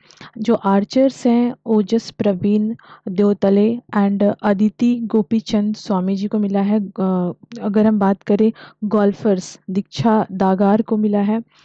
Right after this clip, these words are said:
अर्जुन अवार्ड। कबड्डी के जो प्लेयर हैं पवन कुमार and रितु नेगी, इनको मिला है अर्जुन अवार्ड कबड्डी में।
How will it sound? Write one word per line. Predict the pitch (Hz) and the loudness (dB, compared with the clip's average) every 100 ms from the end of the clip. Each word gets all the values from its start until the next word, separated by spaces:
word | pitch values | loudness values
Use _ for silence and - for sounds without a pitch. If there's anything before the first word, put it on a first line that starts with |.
| - - - 196 | -20 -20 -4 -2
अर्जुन | 214 196 214 | 0 0 0
अवार्ड। | 202 196 208 208 - _ | 0 0 -2 -2 -12 _
कबड्डी | 208 190 185 233 233 | -2 0 2 2 2
के | 240 | 0
जो | 214 | 0
प्लेयर | 214 202 202 214 | -2 0 2 4
हैं | 226 | 2
पवन | 190 180 214 | 0 -2 -2
कुमार | 214 220 208 220 - | -2 -2 0 -2 0
and | 226 208 202 208 - | -2 0 -2 -4 0
रितु | 214 - 262 269 | -2 0 -2 0
नेगी, | 233 202 208 196 196 - - - - | 0 0 0 0 -4 -8 -20 -18 -4
इनको | 214 208 240 | -2 0 2
मिला | 226 226 | 4 4
है | 214 240 247 - | 2 0 -2 -2
अर्जुन | 202 202 220 | -2 0 0
अवार्ड | 220 208 214 220 - _ | 0 0 -2 -4 -14 _
कबड्डी | 202 190 175 214 | -2 -2 0 0
में। | 214 233 | 2 -2